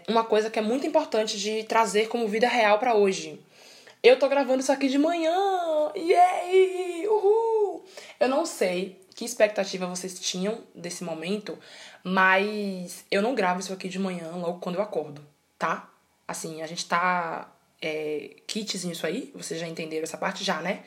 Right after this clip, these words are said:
Eu gravo isso aqui à noite, galera. Tipo, muito tarde, inclusive, da noite, porque é o momento em que,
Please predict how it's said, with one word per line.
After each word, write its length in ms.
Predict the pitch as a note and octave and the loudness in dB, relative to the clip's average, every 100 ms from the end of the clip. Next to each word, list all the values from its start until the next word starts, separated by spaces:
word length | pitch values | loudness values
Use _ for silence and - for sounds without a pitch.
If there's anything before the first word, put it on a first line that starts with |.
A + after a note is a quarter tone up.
| - - - - - - | -20 -20 -20 -20 -20 -6
Eu 120 | - G3+ | 0 2
gravo 220 | G3 G3+ | 2 2
isso 100 | A3+ | 0
aqui 100 | B3 | 0
à 80 | C#4 | 2
noite, 320 | A3+ G#3 G3+ | 2 0 -2
galera. 400 | E3 D#3 D3+ D3+ | -2 -2 -4 -6
Tipo, 340 | - F3 E3 - | -10 -10 -8 0
muito 320 | G3 A#3 D4+ | 2 2 0
tarde, 320 | A3 G3 F#3+ | 2 2 0
inclusive, 320 | F#3 F3+ F#3 | -4 -4 -2
da 140 | F#3 F3+ | 0 0
noite, 340 | F3 E3+ F#3 | 0 -2 -4
porque 240 | A3 A3 | -10 0
é 40 | A3 | 2
o 40 | |
momento 400 | A#3 A#3 A3 A3+ | 2 0 -2 -4
em 80 | C4 | -8
que, 440 | - A#3+ B3 B3 | -6 -6 -4 -6